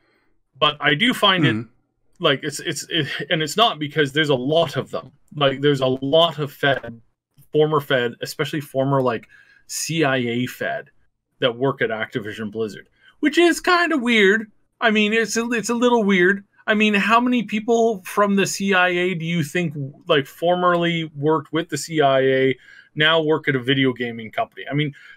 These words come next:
Speaker 1: j-, just pick a number. Like, how many do you think th-, is the normal number of people who, who do that career change? Like, just guess. Just
Speaker 2: Uh,
Speaker 1: guess.
Speaker 2: oh,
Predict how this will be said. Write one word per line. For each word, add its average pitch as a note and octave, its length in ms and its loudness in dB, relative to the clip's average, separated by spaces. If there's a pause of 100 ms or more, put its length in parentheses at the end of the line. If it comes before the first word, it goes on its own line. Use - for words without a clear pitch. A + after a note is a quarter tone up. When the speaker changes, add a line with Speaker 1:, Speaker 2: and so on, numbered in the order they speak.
(160)
Speaker 1:
j-, - 60 -4 (140)
just C#4 240 -2 (160)
pick B3 180 -2
a G3+ 60 2
number. D3 360 0
Like, C#3+ 160 0
how A#3 160 2
many B3+ 140 -2
do G#3 60 -8
you G3 120 -2
think E3+ 260 -6
th-, F3+ 120 -2
is D#3+ 140 -4
the D3+ 120 2
normal D#3 500 4
number C#3 340 2
of A2 80 -6
people B2+ 360 -4
who, B2 220 -6
who B2+ 140 -2
do A#2+ 200 -4
that A2+ 200 -4
career A2+ 340 -6
change? - 360 -14
Like, C#3+ 120 -4 (100)
just F3+ 180 0 (260)
guess. - 500 -12 (120)
Just - 160 -14
Speaker 2:
Uh, - 40 -14 (120)
Speaker 1:
guess. - 440 -14 (600)
Speaker 2:
oh, G#2+ 220 -2